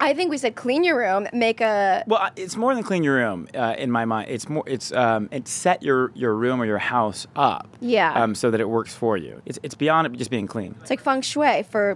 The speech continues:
Speaker 1: personal
Speaker 2: Yeah, I think so. Like,
Speaker 1: personalities.
Speaker 2: my, I have, like, a little sleeping area in my mind, right? So, like, I have it set up where,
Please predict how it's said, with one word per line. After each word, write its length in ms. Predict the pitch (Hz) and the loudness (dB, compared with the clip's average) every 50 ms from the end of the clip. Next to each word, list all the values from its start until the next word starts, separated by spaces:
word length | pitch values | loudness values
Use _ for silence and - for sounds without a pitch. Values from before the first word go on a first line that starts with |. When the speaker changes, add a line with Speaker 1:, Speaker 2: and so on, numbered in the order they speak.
| - - | -4 -6
Speaker 1:
personal 460 | - - 233 226 - - 226 190 135 | -4 -4 -2 -2 -4 -4 -6 -2 0
Speaker 2:
Yeah, 120 | 269 269 226 | 2 2 2
I 80 | 226 | 2
think 180 | 220 294 247 - | 0 -2 -4 0
so. 120 | - 147 | 2 2
Like, 100 | 147 - | 2 2
Speaker 1:
personalities. 720 | 160 160 208 208 208 202 - - 107 - - - - - - | 2 2 2 0 -2 -2 -4 -8 -8 -8 -10 -12 -14 -18 -12
Speaker 2:
my, 220 | - 139 135 135 | -4 0 0 2
I 40 | 147 | 2
have, 180 | 151 165 160 160 | 2 2 2 2
like, 140 | 160 151 139 | 2 2 4
a 80 | 120 | 2
little 380 | 117 120 127 127 123 120 113 101 | 4 4 4 4 4 4 4 2
sleeping 540 | - - - 160 147 - 135 123 113 107 - | -2 -4 -4 -2 -2 0 0 0 -2 -2 -2
area 440 | 110 110 113 117 113 104 92 82 - 62 | 0 2 2 4 2 2 0 -2 -6 -10
in 100 | 92 98 | -10 -8
my 160 | 87 85 82 | -8 -6 -6
mind, 280 | 82 82 78 80 80 | -8 -8 -10 -10 -10
right? 120 | 87 90 - | -10 -10 -4
So, 220 | - 117 101 95 | -2 0 0 2
like, 180 | 95 90 90 90 - | 0 -2 -2 -4 -4
I 40 | 110 | -4
have 80 | 113 | -4
it 80 | 107 - | -2 -2
set 140 | - 123 113 | -2 0 0
up 160 | 113 107 - | 0 0 0
where, 360 | 107 104 95 95 92 90 85 | -2 -4 -2 -2 -2 -4 -4